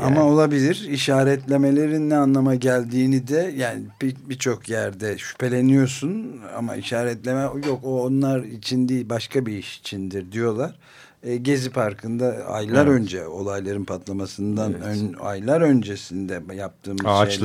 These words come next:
Speaker 1: şeylerde ağaçları
Speaker 2: işaretlediler.
Speaker 1: işaretlemişlerdi.
Speaker 2: Evet.
Speaker 1: Onu da net olarak gördük. Bugünkü Cumhuriyet Gazetesi'nde de ilginç bir şey vardı. Şimdi aklıma geldi. Maalesef şu anda yanımda değil ama, e, sit alanlarının özelleştirilip pazarlanmasıyla ilgili doğal,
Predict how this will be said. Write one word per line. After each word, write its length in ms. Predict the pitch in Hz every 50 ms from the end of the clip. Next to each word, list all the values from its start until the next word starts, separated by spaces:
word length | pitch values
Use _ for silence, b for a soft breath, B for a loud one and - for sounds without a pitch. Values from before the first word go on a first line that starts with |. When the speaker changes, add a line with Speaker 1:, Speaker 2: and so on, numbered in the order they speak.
| 104 104 107
Speaker 1:
şeylerde 240 | 98 147 156 127 95
ağaçları 180 | - - 92
Speaker 2:
işaretlediler. 440 | 90 - - 113 113 113 110 110 87 90
Speaker 1:
işaretlemişlerdi. 1160 | 104 107 104 101 95 - 98 104 104 98 92 - - 107 107 107 104 101 95 90 123 160 175 - B B B B 107
Speaker 2:
Evet. 100 | 92 95
Speaker 1:
Onu 180 | 120 120 117
da 100 | 117 123
net 260 | 120 127 127 127 - 117
olarak 400 | 104 104 110 120 151 160 160 -
gördük. 400 | 123 127 127 127 110 101 101 107
Bugünkü 500 | 104 123 147 170 180 214 220 - - 160
Cumhuriyet 420 | 131 131 123 123 123 123 123 107 -
Gazetesi'nde 600 | 117 113 110 - - 107 98 - 107 110 117 113
de 140 | 110 107 104
ilginç 360 | 98 92 101 107 101 104 -
bir 40 | -
şey 240 | - - 104 101 101
vardı. 260 | 95 92 90 82 85
Şimdi 300 | - - - 98 101 98
aklıma 340 | 92 87 - - 92 98 95
geldi. 340 | 90 87 87 82 82 82 85 b b b b b b b b b b -
Maalesef 400 | 92 95 95 92 - - 87 -
şu 160 | - - 101
anda 200 | 95 95 95 104
yanımda 440 | 101 101 107 107 107 107 110 107 107
değil 220 | 131 156 185 214
ama, 220 | 208 202 180 156 - - -
e, 280 | 123 117 113 110 107 95 95 95 95 95
sit 280 | - - - 135 135 135
alanlarının 720 | 120 117 110 107 104 104 101 104 101 98 98 107 107 98
özelleştirilip 1000 | 104 110 104 95 104 101 101 104 101 101 95 - - - 101 101 101 113 156 175 135 - b b b b b b b b b b b b _ _ _ - - -
pazarlanmasıyla 1120 | 107 110 110 110 117 104 104 107 107 110 107 104 107 107 107 - - - 123 117 107 101
ilgili 440 | 90 87 87 87 80 87 90 82 87
doğal, 300 | 104 101 113 113 107